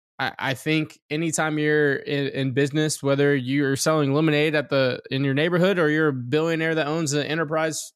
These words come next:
organization and, you know, a baseball team, when you see a gap,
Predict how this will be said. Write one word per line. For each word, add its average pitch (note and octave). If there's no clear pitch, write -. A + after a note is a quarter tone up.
organization E3+
and, D3+
you C#3+
know, D3
a C#3+
baseball C#3+
team, A#2+
when C#3+
you D3+
see F#3
a E3+
gap, D3